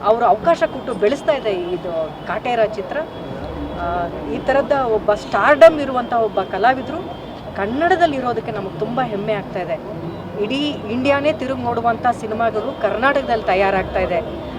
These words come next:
ಅದು ಕೆ ಜಿ ಎಫ್ ಆಗಿರ್ಬೋದು, ಕಾಂತಾರ ಆಗಿರ್ಬೋದು, ಆ ಸಾಲಿಗೆ ಕಾಟೇರ ನಿಲ್ಲುತ್ತೆ ಅನ್ನುವಂಥ ಒಂದು ಹೆಮ್ಮೆ ನನಗಿದೆ. ಅದು,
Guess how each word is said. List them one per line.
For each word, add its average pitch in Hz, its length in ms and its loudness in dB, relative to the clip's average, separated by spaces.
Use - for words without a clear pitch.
ಅದು 185 180 -2
ಕೆ 233 200 -2
ಜಿ 220 120 -2
ಎಫ್ 214 180 2
ಆಗಿರ್ಬೋದು, 185 480 0
ಕಾಂತಾರ 226 480 2
ಆಗಿರ್ಬೋದು, 175 580 -2
ಆ 202 160 2
ಸಾಲಿಗೆ 254 520 2
ಕಾಟೇರ 277 600 6
ನಿಲ್ಲುತ್ತೆ 226 460 0
ಅನ್ನುವಂಥ 208 380 2
ಒಂದು 202 300 4
ಹೆಮ್ಮೆ 240 540 4
ನನಗಿದೆ. 202 460 4
ಅದು, 202 300 4